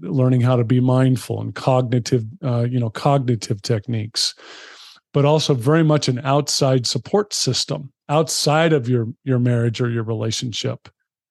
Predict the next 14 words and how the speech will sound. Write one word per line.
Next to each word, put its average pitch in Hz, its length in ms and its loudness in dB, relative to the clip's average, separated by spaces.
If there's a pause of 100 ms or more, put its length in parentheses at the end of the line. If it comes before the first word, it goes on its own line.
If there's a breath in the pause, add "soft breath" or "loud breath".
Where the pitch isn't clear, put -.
(100)
'cause 151 160 0
you're 170 80 4
too 240 240 0
close. 160 640 0
The 135 140 -2
two 180 260 2
of 160 100 -2
you 147 100 4
just 131 360 -2
trigger 165 340 0
each 127 180 0
other 120 180 0
too 160 300 0
easily 127 640 -2